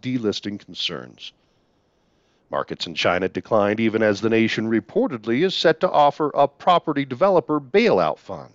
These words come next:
Equities remain skittish amid persistent inflation pressures that have a host of central banks led by the Fed aggressively tightening monetary policies,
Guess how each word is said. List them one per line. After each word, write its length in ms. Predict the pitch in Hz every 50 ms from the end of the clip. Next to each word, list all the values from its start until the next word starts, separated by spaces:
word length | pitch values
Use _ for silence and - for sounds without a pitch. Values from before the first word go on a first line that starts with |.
| _ _ _ _ _ _ _ _ _ _ _ _ _ _ _ _ _ _ _ _ _ _ _ _ _ _ -
Equities 440 | 90 - - 95 90 95 92 90
remain 340 | 104 101 101 98 98 101 95
skittish 720 | - - - - 127 110 110 127 160 - - - - -
amid 440 | 139 123 123 123 120 120 117 - -
persistent 680 | - 135 123 - - 151 143 127 - - 127 123 131 131
inflation 640 | 135 120 110 - - 175 175 175 - - 139 127
pressures 680 | 113 - 135 120 110 - - 131 139 180 233 226 190 -
that 180 | - 156 151 127
have 260 | 165 156 147 147 143
a 140 | 135 127 123
host 380 | - - 185 185 175 - -
of 120 | - 139 -
central 400 | - 175 160 147 - 147 123 113
banks 400 | 117 131 120 123 135 139 - 110
led 280 | 151 202 226 180 -
by 160 | 95 90 85
the 100 | 73 76
Fed 260 | 80 - 127 120 127 170
aggressively 600 | 165 139 - 160 156 - - 147 120 110 110 -
tightening 400 | - 156 143 - - 117 110 107
monetary 480 | 107 107 104 101 - - 107 92 87
policies, 600 | - - 180 180 147 104 - 85 80 80 78 -